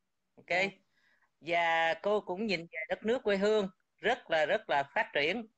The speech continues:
Speaker 2: Dạ.
Speaker 1: Thì cô cũng rất là vui.
Speaker 2: Dạ.
Speaker 1: Rồi, nói thật với con là cô chưa có về Việt Nam.
Speaker 2: Dạ.
Speaker 1: Vì công ăn chuyện làm của cô,
Speaker 2: Dạ.
Speaker 1: cô phải ở bên đây luôn.
Speaker 2: Dạ.
Speaker 1: Đó, thành ra cô không có về, chưa có về.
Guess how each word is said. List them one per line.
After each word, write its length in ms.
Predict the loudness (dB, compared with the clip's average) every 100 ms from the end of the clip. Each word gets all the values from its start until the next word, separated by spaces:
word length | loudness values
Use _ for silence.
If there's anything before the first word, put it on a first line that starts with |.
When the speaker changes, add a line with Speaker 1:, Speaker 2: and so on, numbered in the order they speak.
| _ _
Speaker 2:
Dạ. 280 | -12 -10 -8 -6
Speaker 1:
Thì 320 | -6 -6 -8
cô 200 | -2 -2
cũng 240 | -2 -6 -4
rất 220 | -6 -4
là 100 | -4
vui. 400 | 0 0 0 -4 _ _
Speaker 2:
Dạ. 380 | -18 -14 -12 -14 -12
Speaker 1:
Rồi, 400 | -4 0 0 -2
nói 160 | -2 -2
thật 140 | -2 -6
với 80 | -4
con 360 | 0 0 -2 -10 _
là 140 | -4 -4 -2
cô 280 | -4 -4 -6 -4
chưa 140 | -4
có 120 | -2
về 160 | 0 -2
Việt 160 | -4
Nam. 220 | -2 -2 -2 -8
Speaker 2:
Dạ. 300 | -8 -6 -6 -10 _ _ _ _
Speaker 1:
Vì 420 | -12 -6 -4 -4 -4
công 180 | -2
ăn 300 | -2 -2 -6 -10
chuyện 160 | -10 -4
làm 180 | -4 -6
của 60 | -14 -4
cô, 320 | 0 0 -2
Speaker 2:
Dạ. 140 | -8 -16 _ _ -8
Speaker 1:
cô 600 | -2 -2 -2 -6 -10 -12 -10
phải 160 | -4
ở 120 | -2 -2
bên 140 | -2
đây 120 | -2
luôn. 220 | -2 -4 -6 _
Speaker 2:
Dạ. 160 | -12 -12 -14 _ -8
Speaker 1:
Đó, 280 | -2 -2 -2
thành 240 | -8 -10 -4
ra 200 | -2 -2
cô 500 | -2 -2 0 -2 -6 -10
không 200 | -16 -12
có 60 |
về, 280 | -6 -6 -6 -14 -4
chưa 140 | -2
có 160 | 0 0
về. 280 | 2 2